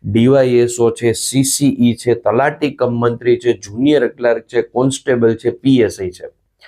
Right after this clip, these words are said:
સાહેબ, અગિયાર થી બાર ભરતી આવતા વર્ષે આવવાની છે. દરેકે દરેકની અંદર તમને કામ આવે એવા જ જી કે ના પ્રશ્ન આપણે મૂકીએ છીએ.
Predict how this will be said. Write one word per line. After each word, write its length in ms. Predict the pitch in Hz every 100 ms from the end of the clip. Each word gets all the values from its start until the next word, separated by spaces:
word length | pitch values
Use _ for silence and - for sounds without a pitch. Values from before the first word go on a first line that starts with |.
| - - - -
સાહેબ, 260 | 143 143
અગિયાર 440 | 131 147 156 170 160
થી 120 | 156
બાર 420 | 123 135 156 143
ભરતી 340 | 120 135 - 123
આવતા 260 | 123 127
વર્ષે 340 | 120 123 - 117
આવવાની 400 | 113 135 120 110
છે. 160 | 113
દરેકે 460 | 101 117 135 139 127
દરેકની 520 | 113 127 156 151 131
અંદર 220 | 123 117
તમને 260 | 113 113 110
કામ 360 | - 120 117
આવે 200 | 113 113
એવા 320 | 117 117 117 127
જ 80 |
જી 140 | 101 113
કે 160 | 120
ના 100 | 113
પ્રશ્ન 360 | 110 107 - 113
આપણે 240 | 107 104
મૂકીએ 380 | 101 104 107 120
છીએ. 340 | 110 120 123